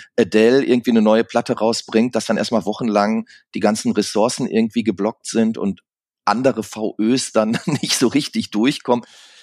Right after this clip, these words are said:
Aber das sind alles Sachen, die kann man erklären. Und der Fan, der sagt dann, „Na ja, okay, dann warte ich halt, äh, drei Wochen, aber dann will ich sie haben“,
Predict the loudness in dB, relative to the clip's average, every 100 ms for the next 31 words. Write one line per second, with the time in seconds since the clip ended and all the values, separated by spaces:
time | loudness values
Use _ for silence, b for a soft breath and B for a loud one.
0 | B 0 2 2 0 0 0 -4 -4 -4
1 | 0 0 -2 -4 0 2 2 -2 -6 0
2 | 0 0 -6 -4 -2 0 0 -2 -2 -4
3 | -4 -2 0 0 -2 -2 0 2 0 -2
4 | -2 -2 -2 -2 0 0 0 0 -2 -4
5 | -8 -10 b _ 0 2 2 2 0 0
6 | 0 -2 -6